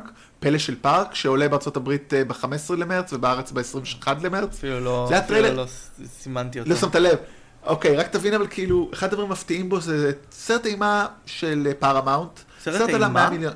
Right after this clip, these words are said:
Speaker 1: סרט אימה, סרט, סרט אנימציה של
Speaker 2: <laughs>
Speaker 1: פרמאונט, הפקה משותפת ספרדית. אין בה כוכבים יותר מדי גדולים, זאת אומרת, זה מתיו ברודוויק, מילה קוניס ואחרים,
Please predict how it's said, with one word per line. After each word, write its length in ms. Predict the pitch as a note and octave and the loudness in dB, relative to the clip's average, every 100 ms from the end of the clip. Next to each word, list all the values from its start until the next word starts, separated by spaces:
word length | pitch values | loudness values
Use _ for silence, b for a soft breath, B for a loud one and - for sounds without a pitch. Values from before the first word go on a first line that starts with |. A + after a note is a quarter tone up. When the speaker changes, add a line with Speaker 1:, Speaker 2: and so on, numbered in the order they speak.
| - _ _ _ - | -10 _ _ _ -2
Speaker 1:
סרט 240 | A#3 G#3+ | 2 4
אימה, 120 | G3 | 4
סרט, 200 | D3+ D#3 | 2 0
סרט 220 | - G3+ G#3 | 2 0 0
אנימציה 480 | E3 C#3+ D#3+ G3 | -2 0 4 6
של 140 | D#3+ G3 | 6 4
Speaker 2:
<laughs> 20 | |
Speaker 1:
פרמאונט, 420 | C3+ C#3 D#3 G3 G3+ B B B | 6 4 4 2 0 B B B
הפקה 380 | D3 D3+ - G3 | -4 0 2 2
משותפת 460 | G3 - E3+ G3+ | 0 -2 -4 -6
ספרדית. 600 | - C3 B2+ A#2+ D3 D3 B B B - | -4 -2 0 0 0 0 B B B -4
אין 120 | - | 0
בה 80 | - | 0
כוכבים 420 | - - D3 G3 | 0 -6 -2 0
יותר 200 | F#3 F#3 | 0 0
מדי 140 | F#3 | 0
גדולים, 360 | D#3 C3+ D#3 F#3 | 2 2 2 2
זאת 80 | - | 0
אומרת, 160 | C3 | -2
זה 80 | B2+ B2 | -2 -4
מתיו 280 | C#3+ F#3 F#3+ | 0 0 0
ברודוויק, 600 | C3+ C3+ D#3+ F#3+ F#3+ F#3 | -2 2 2 2 -2 -2
מילה 160 | E3 E3+ | 2 2
קוניס 600 | E3 D#3+ E3+ F#3 F#3 F#3 | 4 2 2 2 0 -2
ואחרים, 640 | C3 - - B2+ D#3 F#3+ | -6 -6 -6 -2 0 -2